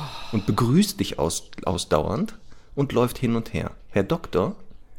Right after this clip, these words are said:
Speaker 2: eher das Gegenteil.
Speaker 1: Hm.
Speaker 2: Also der könnte wirklich, ich glaub, bis ein Uhr im Bett, im, im, im Bett, wollte ich jetzt sagen, <laughs> im Körbchen bleiben.
Speaker 1: Ich hatte einmal so einen Hund,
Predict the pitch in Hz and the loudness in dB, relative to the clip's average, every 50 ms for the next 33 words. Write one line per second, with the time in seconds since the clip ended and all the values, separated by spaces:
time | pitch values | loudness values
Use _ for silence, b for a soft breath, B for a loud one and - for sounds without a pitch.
0 | - - - - - 92 90 98 101 98 - - 107 104 170 131 - - - - | -14 -14 -14 -2 2 4 4 4 4 2 2 0 0 0 0 -2 -4 -6 -6 -6
1 | - - - - - - - b b b b b b b b - 160 151 123 92 | -6 -8 -10 -16 -20 -20 -20 b b b b b b b b -4 0 2 2 4
2 | - 110 104 - - 139 143 - - 175 170 165 139 107 113 131 - - 139 131 | 4 4 2 6 6 6 6 6 4 0 0 0 -2 -4 -4 -4 -4 -4 -4 -4
3 | - - - - - - 104 101 - - - - - - - - - - - - | -4 -6 -8 -10 -2 2 2 2 2 -2 -8 -18 -18 -16 -14 -14 -8 -4 -4 -2
4 | - - - - - 101 107 117 - - - 95 98 101 101 - 104 90 87 - | -2 -4 -2 -2 0 2 2 2 0 -2 -2 0 0 0 0 0 0 -2 0 0
5 | - - - - 101 92 - - - 92 82 80 82 85 82 - 82 82 - - | -2 -2 0 0 2 2 2 2 0 0 0 0 -2 -2 -2 -2 -2 -4 0 0
6 | 76 76 - - 80 - - - 85 - - - - - - 165 - - 110 87 | -2 0 0 0 -2 -2 0 0 2 6 8 8 8 8 6 2 2 0 0 0
7 | - - - - - - - 101 - - - - - - - - - - - - | 0 -2 -4 -4 -4 -4 -4 -6 -6 -8 -10 -12 -12 -14 -14 -14 -16 -16 -18 -18
8 | - - - B B B B B B B B B B B - - 208 208 202 226 | -14 -14 -12 B B B B B B B B B B B -2 2 2 4 6 8
9 | 208 - 180 220 233 220 202 208 202 - 190 180 175 175 175 175 185 196 233 370 | 8 10 10 10 10 10 10 8 8 6 4 4 4 4 2 4 4 4 2 2
10 | - - - | 0 -4 -8